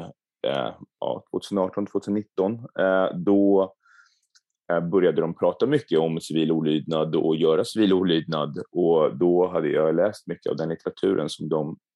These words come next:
grundade sin, eller ni grundade er, eh, filosofi på, eller ert, era strategier på. Och då, eh, märk-, alltså då kände jag väl att jag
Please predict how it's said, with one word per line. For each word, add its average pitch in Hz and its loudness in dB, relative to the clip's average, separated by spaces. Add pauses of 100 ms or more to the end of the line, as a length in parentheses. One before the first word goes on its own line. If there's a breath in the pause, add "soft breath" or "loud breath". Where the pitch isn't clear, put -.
(160)
grundade 92 0
sin, 78 -8
eller 82 -6
ni 95 2
grundade 95 2
er, 80 2 (180)
eh, 80 0 (160)
filosofi 98 -2 (680 soft breath)
på, 76 2
eller 87 2
ert, 85 2 (240)
era 90 2
strategier 95 0 (100)
på. - -4
Och 92 4
då, 101 4 (500)
eh, 87 2
märk-, 82 -4
alltså 87 -6
då 95 4 (420)
kände 90 -2
jag 82 4
väl 78 2
att 80 -4
jag 82 0